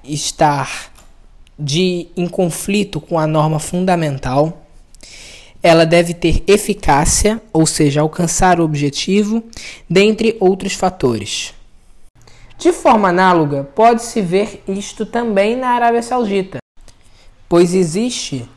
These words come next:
uma lei básica, outras leis gerais e, obviamente, algo a cada indivíduo. Além disso,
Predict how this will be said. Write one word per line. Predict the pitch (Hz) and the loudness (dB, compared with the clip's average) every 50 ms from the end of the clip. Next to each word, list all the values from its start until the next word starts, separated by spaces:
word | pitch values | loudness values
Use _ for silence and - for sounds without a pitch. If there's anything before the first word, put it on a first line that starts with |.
| - - - - - - - | -20 -20 -20 -20 -14 -8 -4
uma | 160 170 170 165 | -2 0 2 2
lei | 160 160 170 190 208 | 2 2 0 0 0
básica, | 185 147 143 135 139 147 165 170 190 196 - - 226 233 240 240 - - - - - - - - - | -2 0 0 0 2 0 0 -2 -4 -6 -4 -4 -6 -6 -6 -8 -14 -20 -20 -20 -20 -20 -20 -10 0
outras | - 196 233 254 254 - 214 208 175 151 | 2 2 2 2 0 -2 -2 -2 -2 -2
leis | 147 147 151 160 160 165 156 - - - - - | 0 0 0 0 0 -2 -4 -6 -12 -14 -14 -12
gerais | 131 127 135 156 147 135 131 127 139 156 180 - - - - | -10 -6 -2 -2 0 0 0 -2 -2 -4 -6 -8 -10 -8 -4
e, | 185 185 | 0 0
obviamente, | 180 180 175 165 175 190 185 185 175 175 180 185 - - - | 2 2 0 -2 -4 -4 -4 -4 -4 -6 -6 -8 -8 -6 -2
algo | 170 151 156 165 175 175 180 - - | 0 2 2 0 0 -4 -6 -6 -4
a | 160 165 170 | -4 -4 -4
cada | - - - 170 156 156 160 165 | -6 -6 -4 -4 -4 -2 -4 -6
indivíduo. | 170 170 180 185 175 151 131 113 110 107 110 107 - - - - - - - - | -6 -6 -6 -6 -6 -4 -6 -6 -8 -8 -10 -14 -16 -20 -20 -20 -20 -20 -12 0
Além | - 175 196 208 220 247 269 262 208 | 4 4 6 6 4 2 2 0 0
disso, | 165 143 180 214 214 170 - - - - 117 110 | 0 -2 -2 0 0 0 -2 -4 -6 -8 -8 -12